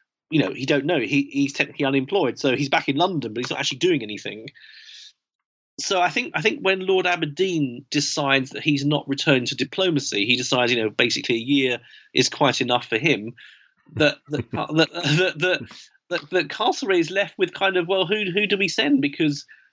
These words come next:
it's gonna be a really important post. It's gonna be key to the Congress of Vienna delegation. And, and I think you're right. I think he, I think he sees Stuart as having done a good job in Prussia, that, you know, he'd be the, he's the sort of person he can trust implicitly in Vienna, 'cause it's gonna be a key,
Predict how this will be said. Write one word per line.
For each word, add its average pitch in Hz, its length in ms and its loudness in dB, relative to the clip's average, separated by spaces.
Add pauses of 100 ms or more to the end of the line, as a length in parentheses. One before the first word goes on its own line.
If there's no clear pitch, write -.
it's 156 140 -6
gonna 170 180 2
be 156 140 2
a 151 80 4
really 175 320 2
important 139 500 -2
post. 123 260 4
It's - 120 -6
gonna 135 160 2
be 165 160 2
key 160 320 2
to 143 100 2
the 127 100 2
Congress 139 380 0
of 123 120 0
Vienna 139 260 2
delegation. 120 720 -4 (560)
And, 170 220 2
and 180 100 2
I 180 80 4
think 202 240 -6
you're 202 140 2
right. 208 240 2
I 156 100 2
think 185 220 -4
he, 165 220 -16 (100)
I 160 80 -2
think 190 160 -4
he 160 180 -14 (380)
sees 190 340 0
Stuart 202 420 2
as 143 140 -8
having 170 260 0
done 147 440 2
a 151 40 0
good 156 320 0
job 165 300 0
in 131 100 0
Prussia, 139 560 -2 (1000)
that, 156 260 2
you 160 100 0
know, 120 100 2
he'd 165 160 0
be 170 80 0
the, 160 100 4
he's 170 280 -2
the - 40 0
sort 170 160 0
of 151 80 -2
person 156 260 4
he 151 160 2
can 165 140 -4
trust 160 340 2
implicitly 151 760 2
in 127 240 0
Vienna, 131 420 2
'cause 139 160 0
it's 139 80 -2
gonna 156 140 2
be 143 160 2
a 143 40 2
key, 156 460 -2